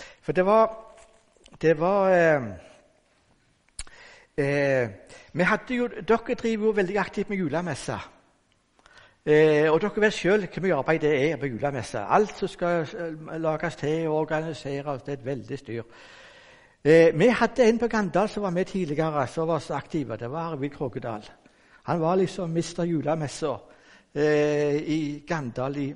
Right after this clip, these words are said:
mange år. Og, eh, han savnes jo. Jeg har fått lov til å være med i komiteen der, jeg også, i, eh, i, i, eh, i mange år.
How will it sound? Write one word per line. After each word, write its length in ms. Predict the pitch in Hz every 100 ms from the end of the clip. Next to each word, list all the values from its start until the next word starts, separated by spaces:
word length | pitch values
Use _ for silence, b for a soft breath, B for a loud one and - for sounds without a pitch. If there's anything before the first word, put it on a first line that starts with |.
| 117 98
mange 400 | 113 156 104 117
år. 340 | 117 117 - _ b b b b b b b _
Og, 400 | 139 170 160 -
eh, 200 | 120 123 - 131 -
han 240 | - 131 165
savnes 480 | - 151 135 151 143
jo. 120 | 139
Jeg 120 | 151
har 100 | 190
fått 280 | 160 170 170
lov 160 | 165 160
til 100 | 160
å 40 |
være 140 | 151 151
med 140 | 156
i 40 |
komiteen 680 | 156 165 151 156 156 165 160 147
der, 280 | 156 180 147
jeg 200 | 185 165
også, 260 | 208 - B B B B B -
i, 280 | 151 151
eh, 400 | 147 143 135 123
i, 160 | 131 135
i, 480 | 147 135 147 135 131
eh, 340 | 131 123 123
i 140 | - 135
mange 340 | 139 113 110
år. 240 | 110 107